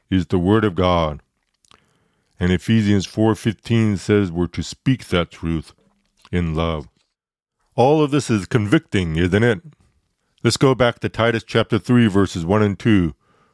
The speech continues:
which is especially convicting. Right after the command for us to be submissive to rulers and authorities, we are told to be obedient, to be ready for every good work,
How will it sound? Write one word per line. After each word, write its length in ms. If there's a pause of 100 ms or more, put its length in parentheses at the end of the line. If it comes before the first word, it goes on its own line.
(180)
which 180
is 120
especially 580
convicting. 680 (1040)
Right 340
after 260
the 120
command 520
for 160
us 100 (100)
to 120
be 220
submissive 560
to 120
rulers 440
and 100
authorities, 640 (920)
we 140
are 80
told 300
to 80
be 240
obedient, 600 (840)
to 100
be 200
ready 240
for 180
every 320
good 200
work, 500